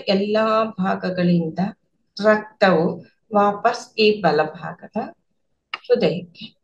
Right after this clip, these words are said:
ಬರುತ್ತೆ. ಈ ಬಲಭಾಗದ ಹೃದಯಕ್ಕೆ ಒಂದು inlet,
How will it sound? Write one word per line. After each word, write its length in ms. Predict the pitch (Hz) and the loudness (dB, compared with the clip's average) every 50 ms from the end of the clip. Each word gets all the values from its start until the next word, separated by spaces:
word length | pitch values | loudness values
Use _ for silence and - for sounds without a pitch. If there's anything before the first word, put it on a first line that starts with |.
| _ - | _ -6
ಬರುತ್ತೆ. 580 | 285 294 302 269 202 175 175 - - - _ _ _ _ _ _ - - - _ _ _ _ _ _ _ _ _ _ _ _ _ _ _ _ _ _ _ _ _ _ _ _ _ _ | -4 -2 0 0 -2 -2 -4 -10 -18 -20 _ _ _ _ _ _ -20 -20 -20 _ _ _ _ _ _ _ _ _ _ _ _ _ _ _ _ _ _ _ _ _ _ _ _ _ _
ಈ 220 | 202 202 202 185 - | -2 -2 0 0 0
ಬಲಭಾಗದ 600 | 180 170 170 170 175 170 165 160 160 160 156 160 165 170 - | 2 0 0 2 2 2 2 2 0 -2 -4 -4 -6 -6 -6
ಹೃದಯಕ್ಕೆ 800 | 175 175 170 165 170 165 165 160 - - 262 277 320 339 - _ _ - | -6 -4 -2 0 0 0 0 -2 -4 -8 -8 -8 -8 -8 -12 _ _ 0
ಒಂದು 420 | 214 214 208 208 208 240 - - - | 2 2 2 2 0 -2 -4 -6 -8
inlet, 680 | - - 269 269 262 220 185 147 127 - - _ - | -6 -4 -2 -2 0 2 2 2 2 -2 -6 _ -20